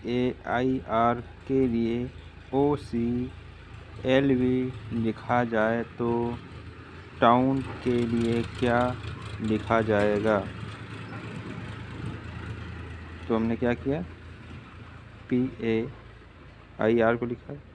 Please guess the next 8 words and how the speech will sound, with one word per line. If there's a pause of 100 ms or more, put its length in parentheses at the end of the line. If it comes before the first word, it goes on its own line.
पैर, (1000)
फिर (2250)
ओ
सी (920)
एल
वी
को
लिखा,